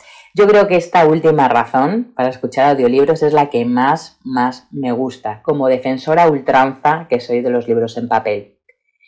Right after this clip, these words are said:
Escuchar historias acaba despertando el gusanillo de leer de forma tradicional, porque si tienes una experiencia de entretenimiento o de placer emocional o intelectual, es bastante probable que busques experiencias similares en papel.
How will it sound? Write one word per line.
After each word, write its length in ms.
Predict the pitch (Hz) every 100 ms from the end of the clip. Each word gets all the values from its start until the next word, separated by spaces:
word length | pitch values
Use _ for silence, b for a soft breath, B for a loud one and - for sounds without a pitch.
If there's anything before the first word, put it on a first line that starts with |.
| _
Escuchar 400 | 156 160 147 165
historias 720 | 202 - 160 156 185 226 - -
acaba 520 | 127 143 143 151 151
despertando 880 | 135 - 143 131 - 147 147 143 131
el 140 | 131
gusanillo 920 | 131 143 139 120 143 160 127 127 127 -
de 240 | 151 143
leer 340 | 135 139 165 165
de 120 | 139
forma 340 | 131 127 120
tradicional, 680 | 117 113 117 113 110 92 - _ _ _ _ _
porque 240 | 160 151 147
si 100 | 147
tienes 320 | 180 180 156
una 120 | 147
experiencia 460 | 143 147 143 143 135
de 60 |
entretenimiento 1200 | 123 123 110 104 110 151 160 147 139 135 135 131
o 100 | 127
de 120 | 113
placer 380 | 113 104 - 135
emocional 840 | 139 127 120 - 120 151 139 117 b b b
o 100 | 123
intelectual, 760 | 117 139 156 - 156 131 135 B B B -
es 160 | 196
bastante 420 | 196 202 180 180 175
probable 600 | 151 135 131 135 143 143
que 100 | 120
busques 400 | 123 - 147 151
experiencias 720 | - 127 127 143 147 120 110
similares 640 | 120 117 131 143 123 -
en 120 | 120
papel. 420 | 113 110 98 87